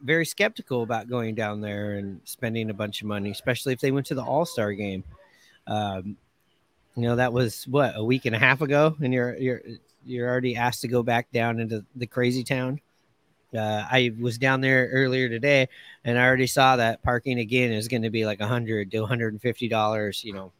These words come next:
if you wanna park anywhere decently close.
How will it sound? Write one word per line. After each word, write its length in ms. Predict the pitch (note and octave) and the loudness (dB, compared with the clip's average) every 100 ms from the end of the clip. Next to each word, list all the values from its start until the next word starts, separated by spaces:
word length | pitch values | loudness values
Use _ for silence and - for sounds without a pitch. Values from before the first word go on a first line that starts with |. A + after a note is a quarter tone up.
| _ - | _ -12
if 140 | A#2 A#2 | -10 -6
you 60 | |
wanna 200 | G#2+ G2+ | -4 -4
park 280 | A#2 G#2 - - | -2 -2 -4 -4
anywhere 320 | A#2+ A2 A2 | -2 -2 -4
decently 480 | G#2 G#2+ A2+ F#2 G2+ | -4 -4 -4 -6 -6
close. 540 | - A#2+ B2 A#2+ - | 0 4 4 2 -6